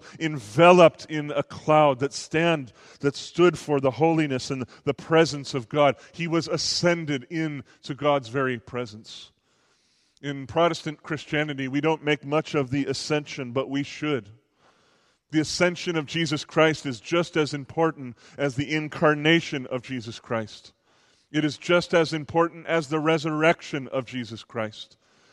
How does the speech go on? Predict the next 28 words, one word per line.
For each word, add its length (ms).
This 260
moment 420
of 120
ascension 680
is 220
the 100
moment 540
where 140
Jesus 420
Christ 560
was 240
enthroned 720
as 120
the 100
great 400
King 400
and 140
High 220
Priest 360
of 80
heaven 400
forever 680
and 160
ever 420
and 100
ever. 320
As 240
God, 540